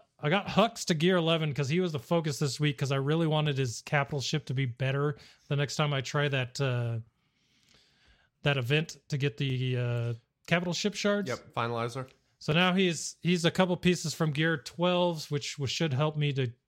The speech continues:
Speaker 1: do better in that mission 'cause he was Gear
Speaker 2: Yeah.
Speaker 1: six or seven before. So, yeah, that'll be better. I got Sith Trooper to gear nine. He needs freaking stun guns, so of course he's stuck there. I don't know.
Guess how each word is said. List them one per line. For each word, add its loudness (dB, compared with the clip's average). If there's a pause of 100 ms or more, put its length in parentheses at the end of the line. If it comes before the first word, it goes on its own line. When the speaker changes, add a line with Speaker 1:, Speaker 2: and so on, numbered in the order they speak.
Speaker 1:
do -2
better 0
in 0
that -4
mission 0
'cause -2
he 0
was -2
Gear 0 (120)
Speaker 2:
Yeah. -2 (500)
Speaker 1:
six -2 (240)
or -2
seven 0
before. -2 (340)
So, 0 (720)
yeah, -2 (420)
that'll 0
be 0
better. 0 (340)
I 4
got 6
Sith 2
Trooper 4
to 2
gear 4
nine. 4 (240)
He 4
needs 2
freaking 2
stun 4
guns, 2
so 2
of 0
course 2
he's 0
stuck 0
there. 0 (720)
I 4
don't 2
know. -4